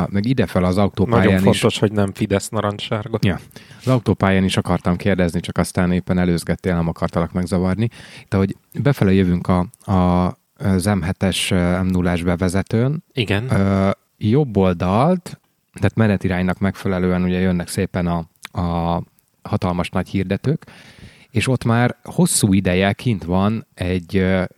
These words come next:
Speaker 1: kávémárka.
Speaker 2: Nem mondd ki. A Herz Café-ra gondolsz.
Speaker 1: Igen.
Speaker 2: Végtelen ideje ott van.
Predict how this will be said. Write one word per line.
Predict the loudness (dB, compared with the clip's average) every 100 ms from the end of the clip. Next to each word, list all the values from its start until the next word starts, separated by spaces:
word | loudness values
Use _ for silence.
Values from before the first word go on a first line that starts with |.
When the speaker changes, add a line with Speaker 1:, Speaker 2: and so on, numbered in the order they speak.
| _
Speaker 1:
kávémárka. | -4 -2 -2 -2 -4 -4 -6 -6 -2 0 -2 -4
Speaker 2:
Nem | -2
mondd | 0 0 0
ki. | -2 -2 -10 _
A | -4
Herz | 0 0 -2 -6
Café-ra | -8 -2 0 0
gondolsz. | 0 0 2 2 2
Speaker 1:
Igen. | 0 -4 -10 -14
Speaker 2:
Végtelen | -4 0 0 0 0 0
ideje | 0 2 2 0
ott | -2
van. | -4 -6